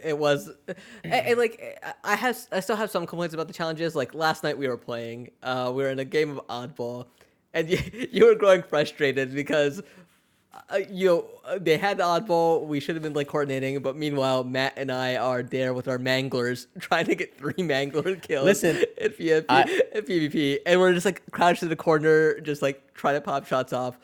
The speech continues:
Speaker 1: Could easily kill these people with B Rs, but no, no, we're, we're just, like, we're not playing in an optimal manner. And I,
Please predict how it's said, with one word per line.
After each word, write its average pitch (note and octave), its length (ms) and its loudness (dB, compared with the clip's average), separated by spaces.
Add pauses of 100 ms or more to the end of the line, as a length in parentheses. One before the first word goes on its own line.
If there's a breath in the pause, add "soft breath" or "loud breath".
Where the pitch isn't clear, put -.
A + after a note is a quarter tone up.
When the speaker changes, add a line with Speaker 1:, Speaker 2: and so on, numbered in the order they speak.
(160 soft breath)
Speaker 1:
Could E3+ 260 -6
easily G3+ 320 0
kill F#3+ 220 0
these D#3+ 180 -2
people C#3 300 -4
with C3 160 -4
B C#3 160 0
Rs, C3 360 -2 (220 soft breath)
but C3+ 320 0
no, A#3+ 320 0 (240)
no, G3 220 4
we're, F#3 260 0
we're G3+ 120 0
just, E3 260 -2
like, D3+ 260 2
we're D#3 160 0
not D3 280 2
playing C3+ 340 2
in C3+ 100 0
an C3 60 -2
optimal C3 420 -4
manner. B2+ 280 -6
And C3+ 120 -4
I, C#3+ 80 0